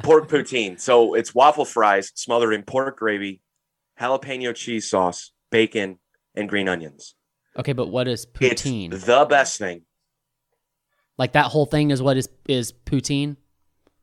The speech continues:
Speaker 2: Or is a certain thing in that
Speaker 1: Poutine
Speaker 2: considered poutine?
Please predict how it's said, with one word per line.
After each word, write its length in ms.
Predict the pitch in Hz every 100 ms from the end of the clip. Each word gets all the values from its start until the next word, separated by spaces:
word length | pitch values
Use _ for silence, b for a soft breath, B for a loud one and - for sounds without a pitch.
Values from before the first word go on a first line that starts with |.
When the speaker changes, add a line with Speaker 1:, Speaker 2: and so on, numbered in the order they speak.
| _ _ _ _ _
Speaker 2:
Or 120 | 139 131
is 80 |
a 40 | 117
certain 320 | - 160 143
thing 240 | 151 143 127
in 180 | -
that 160 | 127 -
Speaker 1:
Poutine 80 | 180
Speaker 2:
considered 380 | 127 127 110 98
poutine? 420 | 113 - 95 87